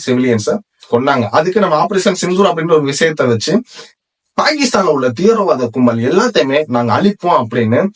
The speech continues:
நம்ம நாட்டுல இருந்து நிறைய ட்ரோன்களை ரெடி பண்ணி, பாகிஸ்தான் தீவிரவாதிகள் இருக்கக்கூடிய இடமா பார்த்து துல்லியமா டார்கெட் பண்ணி அடிச்சோம்.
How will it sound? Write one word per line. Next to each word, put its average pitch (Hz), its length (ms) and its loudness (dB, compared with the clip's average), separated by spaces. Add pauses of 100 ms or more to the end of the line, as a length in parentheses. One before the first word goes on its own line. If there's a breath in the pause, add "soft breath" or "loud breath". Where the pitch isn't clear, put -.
(240 loud breath)
நம்ம 220 420 0
நாட்டுல 214 200 2
இருந்து 165 260 -2
நிறைய 214 540 0 (120)
ட்ரோன்களை 170 420 4
ரெடி 123 260 0
பண்ணி, 147 280 0
பாகிஸ்தான் 160 600 -2
தீவிரவாதிகள் 151 600 0
இருக்கக்கூடிய 190 460 0
இடமா 175 500 2
பார்த்து 170 360 0 (100)
துல்லியமா 208 560 2
டார்கெட் 160 380 -2
பண்ணி 156 180 -2
அடிச்சோம். 127 340 0